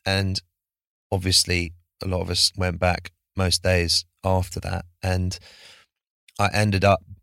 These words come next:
meeting with a lot of survivors and bereaved in the first week,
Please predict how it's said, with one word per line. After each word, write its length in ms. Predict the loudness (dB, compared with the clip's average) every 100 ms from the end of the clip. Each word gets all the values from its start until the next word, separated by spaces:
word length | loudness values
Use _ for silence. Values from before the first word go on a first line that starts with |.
| -12 -2
meeting 460 | 0 0 -2 -2
with 140 | -2 0
a 60 |
lot 160 | 0 -2
of 120 | 0
survivors 640 | 0 2 2 2 0 -2
and 100 | -2
bereaved 540 | -2 0 0 -2 -10 -18 _ _ _ _ _ _ _ _
in 120 | 0 0
the 60 |
first 460 | 0 4 4 4 2
week, 400 | 0 0 -6